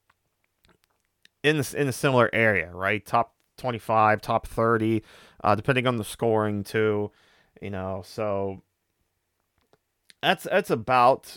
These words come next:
where, uh, that sounds about right for Mike Davis, 'cause again, obviously not as talented as Christian McCaffrey, but at least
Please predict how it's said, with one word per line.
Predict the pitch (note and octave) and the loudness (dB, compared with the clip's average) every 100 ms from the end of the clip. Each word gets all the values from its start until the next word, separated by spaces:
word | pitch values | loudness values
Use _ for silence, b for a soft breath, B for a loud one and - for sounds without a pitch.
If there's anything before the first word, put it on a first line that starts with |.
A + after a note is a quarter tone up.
| - | -20
where, | A2+ A#2 A2+ A2+ A2 | -6 -2 0 0 0
uh, | G#2+ G#2 G#2 G#2 G2+ - D#2+ | 0 0 0 0 -4 -8 -6
that | C#3+ D3+ | -2 -2
sounds | F#3 D#3 C#3+ | 0 -2 0
about | C3 A2+ G2 | 2 2 2
right | G2+ G2+ G2 - b b b b | -2 -2 -6 -16 b b b b
for | - A2 | -4 0
Mike | G#2 G2 | 0 0
Davis, | G#2 G2 G2+ G2 - - - - | 0 0 0 -2 -4 -12 -16 -12
'cause | - G2+ G2+ | -6 -6 -4
again, | G#2+ F#2+ E2+ | -4 -2 2
obviously | A2+ A#2 - B2 | 2 2 0 0
not | A2 A#2 | 2 2
as | G#2+ | 0
talented | - A#2 A2 A2 A2+ G#2+ G#2 b b b - | -2 2 2 2 0 0 -2 b b b 0
as | A2 G2+ | 2 2
Christian | - A#2 - A2 | -2 -6 -4 -8
McCaffrey, | G#2+ A#2+ G#2+ G#2 A2+ G#2 | -4 0 0 0 -4 -4
but | G#2 G#2+ | -2 -2
at | A#2 - | -4 -2
least | B2 D#3+ D#3+ - - - | 0 -2 -4 -8 -14 -16